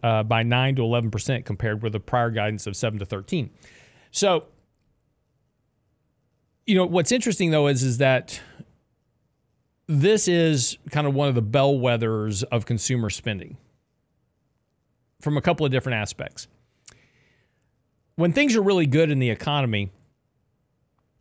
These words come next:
people tend to do a lot of their home maintenance stuff by hiring it out. You know, I've got, I got excess capital. I'm, I'm, I'm,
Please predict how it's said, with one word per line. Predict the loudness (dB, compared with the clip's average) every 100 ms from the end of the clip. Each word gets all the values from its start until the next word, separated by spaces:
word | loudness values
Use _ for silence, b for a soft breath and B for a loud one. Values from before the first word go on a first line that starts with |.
| _ _ _
people | 0 2 2
tend | 0 0 0 0
to | 0
do | 0 2 2 2 0 -4 _ _ _ _ _ _ _ _ _ _ _ -2
a |
lot | 2 2 4
of |
their | 2 0 -2 -6 _ _
home | -4 -2 0
maintenance | 0 -2 -2
stuff | -2 -2
by | -2
hiring | 0 0 2 0
it | -2
out. | -4 -10 -18 _ _ _ _ _
You | -6
know, | -2
I've | -2
got, | 0 -2 0
I | -2
got | 0
excess | -2 -4 -8 -4
capital. | -4 -2 -2 -4
I'm, | -4
I'm, | -6 -8 -10 -10
I'm, | -8 -10